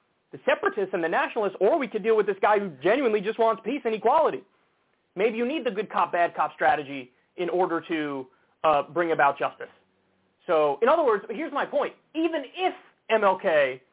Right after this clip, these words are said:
was sometimes pro-violence or was mixed on it or, or gave both sides or whatever, even if that was the case, which it's not, 'cause he had a principled, you know, stance in favor of pacifism and nonviolence, that still would be intellectually defensible.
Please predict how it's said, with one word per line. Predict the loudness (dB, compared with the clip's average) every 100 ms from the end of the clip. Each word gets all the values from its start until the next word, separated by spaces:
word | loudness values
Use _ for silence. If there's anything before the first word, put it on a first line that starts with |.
| _ _ _ 2
was | 4 4 2 -4 _ _ -4
sometimes | -4 0 2 2 -2 0
pro-violence | 2 4 4 2 0 -4 -4
or | -4 -4
was | -4
mixed | -6 0 0
on | 0 -2
it |
or, | -2 -4 -4
or | -6 -4 -4
gave | -2 -2
both | 0 2
sides | 2 2
or |
whatever, | -2 -2 0
even | 0 -2
if | 0
that | 2 2
was | 0 -4
the | -8
case, | -10 _ -2
which | 0 -2
it's | 0 0
not, | 2 0 -2
'cause | -4
he | -2
had |
a | -2 -8
principled, | -6 -2 -2 -4 _ _ _ _ -10 -4
you | 2
know, | 2 0 _ _
stance | -2 -2 -4
in | -2
favor | 0 0
of | -4
pacifism | -2 -2 -4 -8 -6
and | 0
nonviolence, | 0 4 2 2 -6 _ _ _ _ _ _
that | 0 0 0
still | 2 2
would | 0 -2
be | -4 -4 -4
intellectually | 2 2 2 -4
defensible. | -2 -2 0 -2 -4